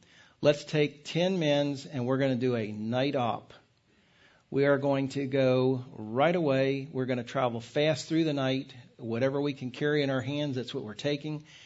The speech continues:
And we're going to, uh, do a surprise attack before they've woken up and gotten used to tomorrow. And we're going to surprise them when, when the light is almost not there. And we're gonna rescue our friend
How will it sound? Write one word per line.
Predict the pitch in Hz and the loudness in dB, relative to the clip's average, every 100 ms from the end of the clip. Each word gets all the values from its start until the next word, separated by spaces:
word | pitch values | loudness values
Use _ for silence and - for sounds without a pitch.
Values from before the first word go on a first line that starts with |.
| - - | -16 -8
And | 123 | -2
we're | 143 151 | 0 0
going | 139 135 131 | 0 0 -2
to, | 135 117 | -2 -4
uh, | 113 - _ _ | -6 -14 _ _
do | 151 135 | 0 0
a | 117 | 0
surprise | 135 127 139 151 175 170 | -6 -2 4 4 4 0
attack | 170 143 147 147 143 127 | -2 0 0 -2 -8 -10
before | 117 143 143 139 | -6 -2 0 2
they've | 127 135 131 - - | 2 0 -2 -8 -10
woken | 113 131 143 135 | -2 -2 -2 -2
up | 135 143 - | 0 -2 -4
and | 113 113 | -8 -4
gotten | 131 135 | -4 -2
used | 123 135 131 | -4 -4 -6
to | 123 117 - - 143 - _ _ _ _ - | -12 -12 -18 -20 -20 -20 _ _ _ _ -4
tomorrow. | 117 131 143 131 143 151 - - - - - - - | 0 2 2 2 0 -4 -14 -20 -20 -20 -20 -16 -8
And | - | -2
we're | 143 139 | 0 2
going | 143 131 | 2 0
to | 123 | -4
surprise | - 127 143 151 147 131 | -6 -4 4 4 4 0
them | 143 | -2
when, | 131 120 113 113 117 | -2 -2 -2 -4 -6
when | 113 113 110 | -6 -4 -6
the | 113 | -4
light | 113 127 135 | 0 0 0
is | 120 117 | -2 -4
almost | 135 135 120 - - 113 | -2 -2 -4 -6 -12 -4
not | 123 127 123 | -2 -2 0
there. | 135 143 156 - - - - - - | 0 0 -2 -8 -20 -20 -20 -16 -6
And | 131 | -2
we're | 127 | 0
gonna | 131 127 123 | 2 2 -2
rescue | 113 131 165 165 - 151 156 160 156 - | -2 2 2 0 -2 2 2 2 -2 -2
our | 127 143 147 | 2 2 2
friend | - 139 127 127 127 | -2 -2 -2 -2 -4